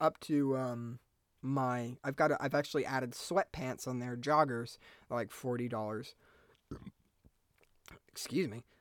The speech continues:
I also have limited edition Christmas merch, which you can purchase. Um, I think they're, like, fifteen ninety-nine. Um,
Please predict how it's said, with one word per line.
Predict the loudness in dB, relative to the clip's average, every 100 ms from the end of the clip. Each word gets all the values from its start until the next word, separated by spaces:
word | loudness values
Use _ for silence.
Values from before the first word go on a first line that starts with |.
| _
I | 6
also | 8 8 6
have | 6
limited | 6 6 8 6
edition | 4 2 2 -2
Christmas | -2 2 2 2 -4 0
merch, | 0 0 -2 -6 -10 -8
which | -6 -4
you | -6
can | -6
purchase. | -4 -4 -2 -2 -2 -6 -12 _ _ _ -4
Um, | -2 0 0 -2 -4
I | -8
think | -4 -4 0
they're, | 2 2
like, | 0 -2
fifteen | -4 -6 -6 -4 -2 0
ninety-nine. | 0 -2 -2 -2 -2 -2 -2 -2 -4 -8 _ _ _ _ _ _
Um, | -2 0 2 0 -2 -2